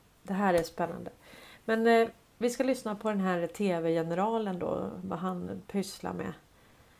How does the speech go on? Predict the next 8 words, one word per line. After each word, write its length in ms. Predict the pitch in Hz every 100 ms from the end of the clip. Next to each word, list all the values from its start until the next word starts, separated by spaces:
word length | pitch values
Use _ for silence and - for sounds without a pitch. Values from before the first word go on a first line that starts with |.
| _ _ _ _ _ _ _ - _ -
Usch, 240 | 196 - - -
jag 100 | -
skäms. 680 | - - 247 180 - - - - _ _ - - - - _
Jag 120 | 196
skäms 380 | - 233 214 196
över 240 | 185 180 180
Sverige 460 | - 180 175 175
nu. 160 | 175